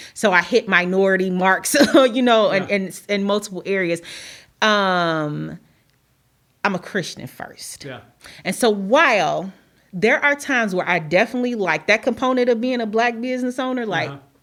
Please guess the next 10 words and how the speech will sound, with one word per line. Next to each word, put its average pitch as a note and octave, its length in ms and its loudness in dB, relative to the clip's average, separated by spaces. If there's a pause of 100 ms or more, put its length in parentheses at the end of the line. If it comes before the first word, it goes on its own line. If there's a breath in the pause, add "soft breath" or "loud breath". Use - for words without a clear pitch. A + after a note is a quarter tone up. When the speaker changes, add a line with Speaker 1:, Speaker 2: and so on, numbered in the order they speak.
(100)
Speaker 1:
"Hey, C#4 640 4
you B3 160 -2
know, B3+ 140 4
support B3 420 0
the C#4 80 -4
Black B3+ 320 2
business B3+ 300 -4
owners." G3+ 220 0 (480 loud breath)
I G#3+ 100 2
also, C#4+ 440 -2